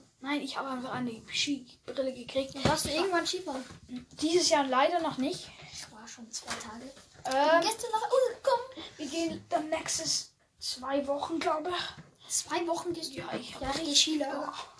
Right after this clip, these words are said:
Speaker 2: Ich geh Skilager.
Speaker 1: Ja, also. Das war's eigentlich. Schreibt doch auch gerne mal von euch, was
Speaker 2: Was
Speaker 1: ihr so
Speaker 2: schon?
Speaker 1: gekriegt habt.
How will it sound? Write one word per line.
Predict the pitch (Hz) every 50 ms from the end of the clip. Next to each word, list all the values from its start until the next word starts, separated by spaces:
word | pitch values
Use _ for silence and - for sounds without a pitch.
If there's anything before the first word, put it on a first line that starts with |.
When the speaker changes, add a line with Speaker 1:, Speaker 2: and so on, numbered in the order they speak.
| - _ - - -
Speaker 2:
Ich | 254 254 254
geh | 254
Skilager. | 254 - 269 262 254 247 254 262 262 269 - - - - - - - - -
Speaker 1:
Ja, | - 247 233 240 254 233 -
also. | - 262 269 269 262 254 254 233 220 - - - - - - - - - _ _ _ _ - - - - _ _ - - - - -
Das | 233 226 - 240
war's | 233 240 359 -
eigentlich. | 370 392 403 370 - - - -
Schreibt | - - - 339 330 370 370 415
doch | 403 381 370 359 339
auch | 349 -
gerne | - 294 320 330 330
mal | 320 294 277 262
von | 247 - 262 240 -
euch, | - 302 381 523 523 - - -
was |
Speaker 2:
Was | 269 262 - -
Speaker 1:
ihr | 320 339
so | 349
Speaker 2:
schon? | 339 302
Speaker 1:
gekriegt | - 294 285 - - 339 349 - -
habt. | - 466 480 - -